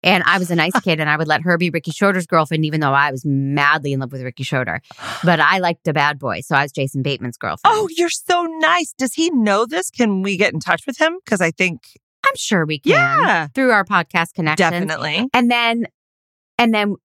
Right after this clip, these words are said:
Speaker 1: Tara and I would play, like, grown-up roommates,
Speaker 2: <laughs>
Speaker 1: right? We would, you know, we would be, we would pretend we had an apartment and we had jobs, and she was usually a nurse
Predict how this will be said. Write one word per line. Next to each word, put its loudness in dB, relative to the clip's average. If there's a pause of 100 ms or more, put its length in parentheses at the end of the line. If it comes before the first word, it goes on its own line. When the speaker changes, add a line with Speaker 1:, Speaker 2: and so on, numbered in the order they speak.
(120)
Speaker 1:
Tara 2
and -4
I 0
would -4
play, -2 (600)
like, 0 (540)
grown-up 2
roommates, -2
Speaker 2:
<laughs> -2
Speaker 1:
right? 4 (340)
We 2
would, -2
you 2
know, 4
we 0
would -4
be, -2 (120)
we -2
would 0 (100)
pretend 2
we 0
had 0
an -8
apartment -2 (400)
and 4
we 4
had 0
jobs, 2 (340)
and 0 (640)
she -2
was 0
usually 0
a 0
nurse -2